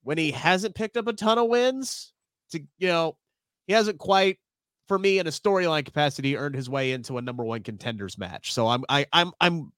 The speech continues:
really happy they went with Dante in this, and I think he's gonna have a, uh, a really, really good showing. We'll talk more about that match coming up a little bit 'cause I wanna dive into what Wardlow had to say, uh, a little bit later on.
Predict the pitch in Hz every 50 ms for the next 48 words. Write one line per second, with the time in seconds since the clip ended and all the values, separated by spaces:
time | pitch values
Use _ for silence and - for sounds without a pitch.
0 | - 190 240 254 196 165 160 165 143 - - 123 120 113 110 117 113 95 104 98
1 | - 107 101 101 98 - 101 92 95 92 92 92 - 107 101 98 95 - 104 92
2 | 82 - 113 104 90 - 98 95 90 92 95 92 87 85 92 92 90 98 101 87
3 | 90 113 - _ _ _ _ _ _ - - 101 101 107 110 101 98 98 95 90
4 | 90 85 85 92 87 92 - - 110 95 87 92 92 101 127 131 - 156 143 135
5 | - 139 135 135 127 117 113 104 - 117 110 107 104 104 101 - - 113 104 101
6 | 101 - - 98 104 113 110 104 90 101 98 92 - _ _ _ _ _ _ _
7 | _ _ _ _ _ _ _ _ _ - 123 113 123 127 135 127 123 110 123 117
8 | 117 113 107 107 104 98 95 95 95 101 98 95 95 95 92 92 98 92 95 92
9 | - - 92 87 87 - - - - - - - - 87 95 92 90 92 95 -
10 | 101 98 95 98 95 90 92 92 87 - 101 104 104 98 90 95 95 101 104 104
11 | 98 92 90